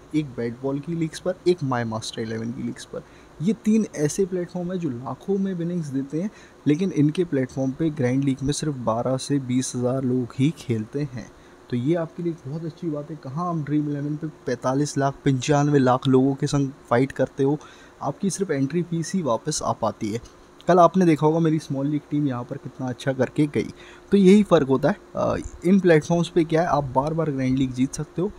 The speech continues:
और ग्रैंड लीग जीतने का मतलब ज़रूरी नहीं है कि आप लाखों जीतो, करोड़ों जीतो। देखो, पैसा इतनी आसानी से तो आ नहीं जाता किसी के पास, लेकिन जब आप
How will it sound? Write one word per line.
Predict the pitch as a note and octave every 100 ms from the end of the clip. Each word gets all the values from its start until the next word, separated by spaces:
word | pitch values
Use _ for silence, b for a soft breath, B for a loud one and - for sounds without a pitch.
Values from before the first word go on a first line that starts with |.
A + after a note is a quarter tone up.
| B -
और | C#3
ग्रैंड | C3+ D#3 F#3
लीग | F#3+
जीतने | D#3+ F3 F3
का | F3
मतलब | E3+ E3 E3+
ज़रूरी | D3 C3+ E3 F#3
नहीं | F3 F3
है | F#3
कि | E3
आप | E3 D#3+
लाखों | C#3 A#2+ B2 D#3
जीतो, | C#3+ D3 D#3
करोड़ों | C#3+ B2+ C3 C#3
जीतो। | B2 A#2+
देखो, | B2+ C#3+
पैसा | D3+ B2 - D3 D3+ - - - - -
इतनी | C#3 C#3+ D3+
आसानी | C3 B2+ C3 C#3
से | -
तो | D#3
आ | C#3+
नहीं | D3+ E3
जाता | D3 D3
किसी | C#3+ C3+
के | C#3
पास, | C#3 C3+
लेकिन | C#3 D#3 G3 F3 - -
जब | C3+ C#3+
आप | D3+